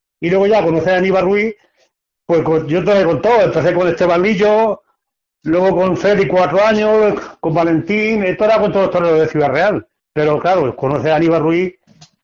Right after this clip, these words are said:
que, que, que no te exagero, que toreé casi trescientos festejos con él, entre novillas sin caballos,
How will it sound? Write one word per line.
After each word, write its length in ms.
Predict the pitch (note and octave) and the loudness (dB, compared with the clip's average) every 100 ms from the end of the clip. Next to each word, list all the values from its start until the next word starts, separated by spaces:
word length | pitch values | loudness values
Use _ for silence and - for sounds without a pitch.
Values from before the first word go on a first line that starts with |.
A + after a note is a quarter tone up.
| - | -8
que, 300 | D3 D3+ D3+ | -4 -2 -2
que, 200 | D3+ C3+ | -4 -2
que 140 | D3 | -2
no 80 | D3+ | -2
te 60 | |
exagero, 440 | E3+ E3 E3 E3+ B2 | -2 -2 0 -2 -2
que 100 | C#3 | -4
toreé 260 | C#3+ C#3+ | -2 -2
casi 260 | D#3 C#3+ C3+ | -2 -4 -4
trescientos 440 | C3 B2+ D3 D#3 | -4 -4 -6 -6
festejos 360 | B2 C#3+ D3+ C#3+ | -6 -4 -2 -2
con 120 | C#3 | -2
él, 140 | D#3+ - _ _ _ _ | -4 -6 _ _ _ _
entre 460 | B2 C#3+ C#3 C3+ | -8 -4 -2 -2
novillas 300 | B2+ B2+ D3 | -2 0 -2
sin 140 | D3+ C3+ | -4 -6
caballos, 520 | C3+ E3+ E3 E3 E3+ | -2 -2 0 0 -2